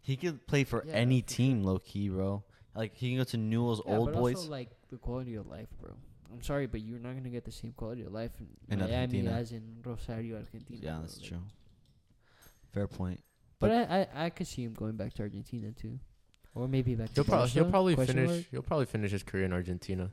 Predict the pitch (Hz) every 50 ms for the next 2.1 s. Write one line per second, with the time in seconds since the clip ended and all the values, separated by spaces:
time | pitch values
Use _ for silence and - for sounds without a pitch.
0 | - - 101 92 101 107 110 123 143 - - - 117 110 165 - 113 - 123 123
1 | 131 110 90 - - - - 110 110 110 107 101 - 107 101 98 90 90 95 95
2 | 95 95